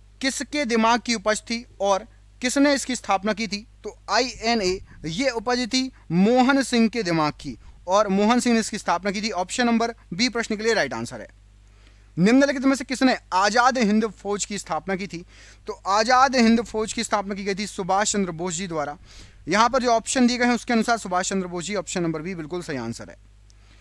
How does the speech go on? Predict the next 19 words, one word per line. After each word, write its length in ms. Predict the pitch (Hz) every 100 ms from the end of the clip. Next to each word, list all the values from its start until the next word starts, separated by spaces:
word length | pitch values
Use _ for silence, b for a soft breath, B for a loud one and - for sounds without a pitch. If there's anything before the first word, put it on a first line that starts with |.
| b b b
आजाद 460 | 175 226 262 285 277
हिंद 300 | 240 247 247
सरकार 420 | 220 202 226 226
के 120 | 247
निर्माण 360 | 208 196 196 202
की 100 | 214
घोषणा 380 | 165 165 202 196
कब 160 | 160 -
की 100 | 139
गई 120 | 135
थी? 200 | 147 117 b b -
तो 100 | - -
आजाद 480 | 208 226 262 269 254
हिंद 300 | 226 233 240
सरकार 420 | 220 190 208 214
के 180 | 202 151
निर्माण 320 | 165 175 180
की 100 | 180
घोषणा 380 | 151 143 151